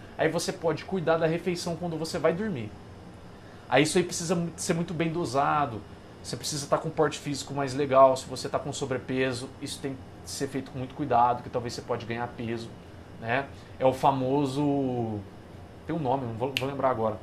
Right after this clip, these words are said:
pessoa que precisa pedalar ou correr no dia seguinte,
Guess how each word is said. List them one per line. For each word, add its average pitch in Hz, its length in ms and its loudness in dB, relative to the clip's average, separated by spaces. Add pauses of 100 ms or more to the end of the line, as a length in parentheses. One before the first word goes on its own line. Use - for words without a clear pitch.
(400)
pessoa 127 200 -2
que - 60 -4
precisa 123 260 -6
pedalar 120 360 4
ou 113 60 -2
correr 117 220 -2
no 113 120 -4
dia 117 160 -6
seguinte, 139 520 -6